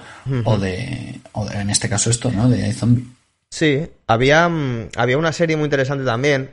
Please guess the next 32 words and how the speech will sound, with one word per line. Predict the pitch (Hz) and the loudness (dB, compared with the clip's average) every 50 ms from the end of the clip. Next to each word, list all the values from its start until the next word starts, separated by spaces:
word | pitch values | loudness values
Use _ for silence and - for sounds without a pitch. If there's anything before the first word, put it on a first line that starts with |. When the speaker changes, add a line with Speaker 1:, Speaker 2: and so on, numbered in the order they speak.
| - | -10
Speaker 1:
que | - 113 107 - - - | -8 -8 -8 -8 -10 -8
ahora | - 107 120 139 | -6 -4 -4 -2
mismo | 151 151 151 147 | -2 -4 -4 -4
no | 147 | -4
me | 139 | -4
acuerdo | 131 139 135 135 | -2 0 0 0
el | 131 131 | 0 -2
nombre, | 139 139 135 143 151 151 | -4 -4 -2 -4 -4 -4
pero | - 101 101 | -6 -4 -4
la | 98 95 - | -4 -4 -4
pondré | 104 98 101 101 98 | -6 -6 -4 -4 -4
también | 98 104 101 | -6 -6 -6
en | 104 | -6
los | 104 - | -6 -6
comentarios. | - 110 110 107 104 107 110 113 123 127 - | -6 -6 -6 -4 -4 -4 -4 -4 -6 -8 -10
Yo | - _ _ - | -16 _ _ -20
es | - - | -16 -14
que | - | -12
soy | 101 - 87 | -10 -6 -6
así, | 92 - - - 123 147 - _ _ - | -6 -6 -6 -8 -10 -10 -12 _ _ -16
eh, | 165 - - 101 - - - 113 120 - | -14 -14 -14 -14 -14 -14 -14 -10 -6 -4
Speaker 2:
<laughs> | 156 151 - 196 180 190 - - - | 0 2 4 4 2 0 -4 -8 -12
Speaker 1:
los | - 95 95 | -12 -12 -10
nombres | 101 98 98 98 95 92 | -8 -6 -4 -4 -4 -4
se | 98 | -4
me | 92 98 | -4 -2
van. | 104 113 123 - - - _ _ _ _ _ - - _ | -2 -2 -2 -6 -10 -20 _ _ _ _ _ -20 -4 _
Pero, | - 131 127 127 127 123 123 120 120 117 113 | 4 4 6 6 6 4 4 4 2 2 0
mm, | 110 104 101 101 98 98 101 - | -2 -4 -6 -6 -8 -10 -12 -6
pero | - 123 117 | -2 -2 -2
esta | 123 - 156 | 0 0 -2
es-, | 143 - 160 | -4 -4 -8